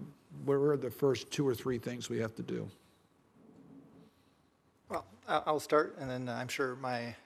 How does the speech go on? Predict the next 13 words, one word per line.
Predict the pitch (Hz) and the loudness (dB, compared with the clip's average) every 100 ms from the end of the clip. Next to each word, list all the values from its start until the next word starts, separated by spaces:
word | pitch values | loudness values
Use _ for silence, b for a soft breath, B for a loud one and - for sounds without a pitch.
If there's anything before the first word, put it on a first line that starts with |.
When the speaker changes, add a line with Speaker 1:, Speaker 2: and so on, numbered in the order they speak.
| - - | -16 4
Speaker 2:
co-panelists | 160 147 151 131 - - | 4 6 4 4 2 0
will, | 123 | -2
will, | - 143 127 127 - - - | -4 -4 -4 -6 -10 -14 -6
will | 156 | 2
want | 139 139 | 4 4
to | 139 | 6
add | 139 | 6
in. | 147 131 - B B B B B _ | 6 4 -6 B B B B B _
Um, | 185 160 147 135 - _ _ _ - | 10 10 10 -6 -18 _ _ _ 0
<clears throat> | 302 202 120 - _ _ _ _ _ _ _ - - - - _ _ - | 2 2 0 -16 _ _ _ _ _ _ _ -20 -20 -20 -20 _ _ 4
I | |
think, | 160 214 - | 6 6 8
uh, | 185 143 135 117 | 12 12 12 10